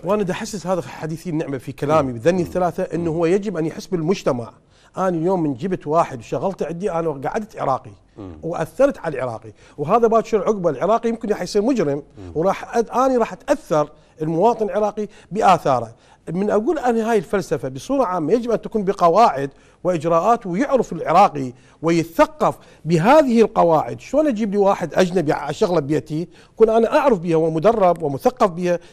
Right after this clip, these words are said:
Speaker 1: في ذلك الوقت أنا إلي الحق أجيب هذا الأجنبي والشغلة عندي.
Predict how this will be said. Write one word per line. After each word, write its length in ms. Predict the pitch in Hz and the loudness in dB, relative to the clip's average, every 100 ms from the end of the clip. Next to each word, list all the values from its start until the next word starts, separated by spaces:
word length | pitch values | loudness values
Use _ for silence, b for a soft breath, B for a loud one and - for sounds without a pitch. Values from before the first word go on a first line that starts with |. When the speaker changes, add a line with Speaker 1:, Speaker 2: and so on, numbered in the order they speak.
| B | B
Speaker 1:
في 140 | - | -6
ذلك 420 | 226 339 392 311 269 | -2 -2 -2 -2 -2
الوقت 360 | 254 247 226 | -2 -2 -4
أنا 380 | 208 226 220 220 220 B | -4 -4 -2 -4 -6 B
إلي 100 | 220 | 2
الحق 280 | 220 233 - | 2 2 -6
أجيب 240 | 185 180 185 | -6 -6 -2
هذا 220 | 180 170 | 0 0
الأجنبي 460 | 151 135 139 123 - B | 0 -2 -6 -8 -14 B
والشغلة 380 | 175 170 214 175 | -4 -2 0 -2
عندي. 260 | 143 123 | -4 -6